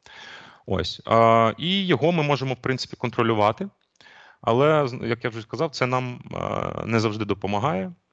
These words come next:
І мені так подобається один, е, вислів про те, що, ну, це, до речі, від Анни Обухової, е, я його так забрав собі, про те, що людина — це не, не думаюча істота з емоціями, а, ну, така емоційна істота, яка здатна думати.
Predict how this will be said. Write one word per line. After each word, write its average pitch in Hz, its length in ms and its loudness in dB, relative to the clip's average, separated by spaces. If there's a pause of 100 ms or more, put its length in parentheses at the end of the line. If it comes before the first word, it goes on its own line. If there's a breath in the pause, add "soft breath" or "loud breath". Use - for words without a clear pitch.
(120)
І 110 320 0
мені 113 200 -2
так 113 160 -4
подобається 113 500 2
один, 107 280 -4 (100)
е, - 40 -6 (280)
вислів 120 680 -6
про - 140 -6
те, 113 220 -2
що, - 240 -10
ну, 98 80 -2
це, 110 140 -2 (180)
до 110 160 0
речі, 110 220 2
від 101 200 -2
Анни 104 200 2
Обухової, 101 680 -2 (120)
е, 95 320 -6
я 92 100 -2
його 92 120 -2
так 92 160 -6
забрав 92 340 -2
собі, 123 340 -6 (320 loud breath)
про - 120 -8
те, 139 140 2
що - 220 -2
людина — 123 320 0
це 120 240 0
не, 117 220 -2
не 110 300 0
думаюча 180 460 2
істота 151 600 -2
з 123 80 -2
емоціями, 156 640 -4 (400 soft breath)
а, 107 560 4
ну, 110 120 -8
така - 260 -4
емоційна 143 420 0
істота, 156 440 -2
яка 120 200 -2
здатна 113 340 -2
думати. 92 420 -8